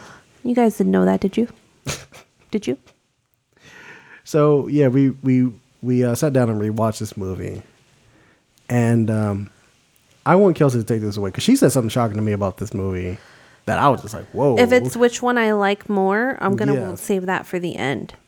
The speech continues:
Speaker 2: Oh, okay, okay. We'll, we'll talk about that then at the end. Um, so yeah, this movie, I mean, this was like the, this was one of those movies that was constantly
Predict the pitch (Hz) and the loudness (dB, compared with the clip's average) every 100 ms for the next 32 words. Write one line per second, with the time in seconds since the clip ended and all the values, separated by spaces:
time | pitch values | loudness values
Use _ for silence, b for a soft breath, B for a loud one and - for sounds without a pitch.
0 | - 175 170 196 139 123 135 135 110 135 | -2 2 2 2 0 0 0 0 0 2
1 | 127 117 127 117 - - 95 90 - - | 2 0 -4 -4 -8 -14 -12 -12 -14 -14
2 | 73 - - 67 B B B B - 107 | -14 -14 -16 -16 B B B B -12 -8
3 | 110 95 92 - b b b - 139 139 | -8 -8 -12 -18 b b b -10 -4 0
4 | 143 135 127 120 _ _ _ _ _ _ | 2 2 0 -4 _ _ _ _ _ _
5 | _ _ _ _ _ _ _ _ - - | _ _ _ _ _ _ _ _ -8 -2
6 | 185 208 220 135 170 - 180 180 143 135 | -2 2 2 2 0 0 0 2 2 0
7 | 156 156 147 131 165 190 170 131 117 113 | 2 2 2 2 0 0 -2 0 -2 -4
8 | - 139 123 135 135 135 170 180 139 135 | -10 -12 -4 -2 -2 -2 -2 -2 0 2
9 | 127 117 117 113 113 107 120 117 95 98 | 2 0 -4 -4 -4 -4 -4 -6 -6 -12
10 | - - 131 127 - 123 123 120 117 110 | -10 -2 -2 -2 -4 -2 2 2 2 0
11 | 98 98 | -2 -8